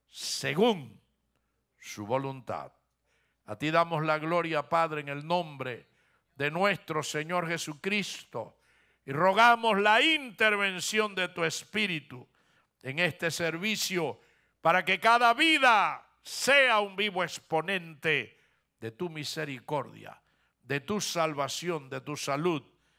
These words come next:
y tu liberación en esta noche. Atamos las fuerzas del mal y ordenamos en el nombre de Jesús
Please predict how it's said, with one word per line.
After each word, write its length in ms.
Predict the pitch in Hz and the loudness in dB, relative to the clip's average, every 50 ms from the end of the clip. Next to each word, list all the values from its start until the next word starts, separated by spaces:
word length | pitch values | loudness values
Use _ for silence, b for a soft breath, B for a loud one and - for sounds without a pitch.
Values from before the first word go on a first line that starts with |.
| _ _ _ | _ _ _
y 120 | - 135 | -14 -12
tu 180 | - - 202 196 | -8 -6 -4 -4
liberación 800 | 175 147 139 131 135 131 123 110 - - 147 147 143 135 127 123 | -2 -4 -4 -4 -4 -6 -6 -8 -8 -6 -4 -4 -4 -4 -4 -8
en 100 | 123 123 | -12 -10
esta 300 | 131 131 113 - - 131 | -10 -10 -10 -8 -10 -10
noche. 520 | 113 107 104 - - - 95 87 82 - _ b b b b b b b | -10 -10 -14 -18 -16 -14 -14 -14 -14 -14 _ b b b b b b b
Atamos 680 | 113 117 - - 196 214 214 214 208 202 202 175 - 170 | -8 -6 2 6 6 8 8 6 4 2 -2 -2 -2 0
las 240 | 175 165 143 - | 0 0 0 -2
fuerzas 800 | - - 165 214 214 214 190 175 - - 185 180 165 151 - - b b b b b | -4 -2 0 2 2 2 0 -4 -4 0 0 0 0 0 -4 -14 b b b b b
del 280 | 131 151 170 165 165 | -2 0 0 0 -2
mal 380 | 160 170 196 220 226 226 226 214 | -2 2 4 6 6 6 4 2
y 80 | 202 185 | 0 -2
ordenamos 920 | 180 170 160 160 160 160 180 214 226 233 233 233 233 240 233 - - - b b b b b - | -2 -2 0 0 -2 2 2 4 4 2 2 2 2 2 2 0 -4 -12 b b b b b -8
en 160 | 135 143 156 | -6 -2 -2
el 220 | 160 165 170 175 | 0 -2 0 2
nombre 440 | 208 240 247 254 254 247 240 240 233 | 4 4 4 4 2 0 0 0 0
de 100 | 220 214 | 0 0
Jesús 640 | 190 208 202 - - 226 262 277 277 254 - - - | 0 0 -2 -2 -2 0 0 0 0 -2 -4 -8 -10